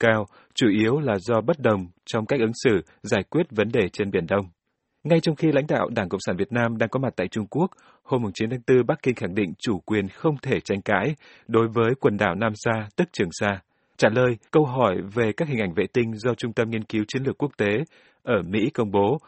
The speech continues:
cho thấy Trung Quốc đang bồi đắp và xây dựng ở bãi đá mà Việt Nam gọi là Vành Khăn, phát ngôn viên Bộ Ngoại giao Trung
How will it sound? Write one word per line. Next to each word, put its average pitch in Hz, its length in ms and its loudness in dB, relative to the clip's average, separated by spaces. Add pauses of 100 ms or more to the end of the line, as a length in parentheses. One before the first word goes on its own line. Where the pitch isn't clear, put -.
(180)
cho 151 120 2
thấy 123 220 -2
Trung 143 200 -4
Quốc 202 260 6
đang 123 340 -4
bồi 104 180 2
đắp 127 200 -2
và 110 220 -2
xây 117 180 -4
dựng 113 160 -2 (340)
ở 110 260 4
bãi 104 140 2
đá 110 280 0
mà 135 180 -2
Việt 107 160 -2
Nam 110 300 -2
gọi 98 260 0
là 95 180 -2
Vành 92 260 -2
Khăn, 110 320 -2 (420)
phát 190 120 2
ngôn 156 140 0
viên 139 280 2
Bộ 123 120 0
Ngoại 98 180 0
giao 113 220 -4
Trung 117 240 -4